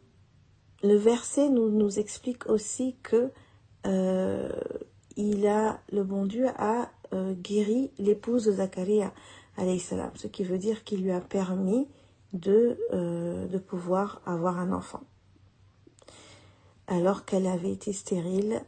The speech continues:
euh, auparavant. Donc, c'est ce que guérir ici veut dire.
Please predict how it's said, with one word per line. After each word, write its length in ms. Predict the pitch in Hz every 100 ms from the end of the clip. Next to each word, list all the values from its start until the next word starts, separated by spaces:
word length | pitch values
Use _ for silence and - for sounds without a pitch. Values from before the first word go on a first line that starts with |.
| -
euh, 300 | 196 175 170 180 185 196 - - - - -
auparavant. 640 | 185 185 185 175 165 - - _ _ _ _ _ _ _ - - - - - _ _ _ -
Donc, 460 | 196 190 190 - -
c'est 160 | 190 196
ce 180 | 196 214
que 160 | -
guérir 600 | 196 190 185 180 190 190 -
ici 380 | 175 - 202 196
veut 200 | 170 185
dire. 340 | - 233